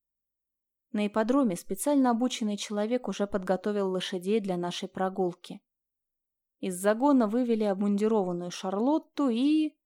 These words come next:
Да, того самого голубоглазого красавца.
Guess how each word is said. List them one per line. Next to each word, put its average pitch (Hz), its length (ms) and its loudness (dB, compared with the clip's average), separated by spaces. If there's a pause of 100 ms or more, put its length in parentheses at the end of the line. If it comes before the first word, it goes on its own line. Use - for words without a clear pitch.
(300)
Да, 185 480 0 (220)
того 185 280 2
самого 254 640 4
голубоглазого 185 880 2
красавца. - 800 -8